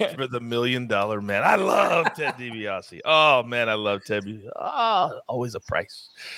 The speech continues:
All right, what a good, good, fun show. Good start to the week. And don't forget, I keep teasing y'all. The construction is done.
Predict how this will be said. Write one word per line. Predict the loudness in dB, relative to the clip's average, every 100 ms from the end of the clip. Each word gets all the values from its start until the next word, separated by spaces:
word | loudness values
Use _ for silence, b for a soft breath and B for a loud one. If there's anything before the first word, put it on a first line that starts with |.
| B B
All | 0
right, | 2
what | 4 4
a | 2
good, | 2 4 2 0 0
good, | 2 2
fun | 0 0 0
show. | 0 0 0
Good | -2 -2
start | 0 0 0
to | -4
the | -2
week. | -2 -2 -4
And | -6 -2
don't | 0 0 0
forget, | -8 0 2 4
I |
keep | 2 -6 -14
teasing | -8 -6 -6 -6
y'all. | -4 -4 -8 _ _ b b
The | -10
construction | -8 -2 0 0 0 -2
is | 0
done. | 6 6 4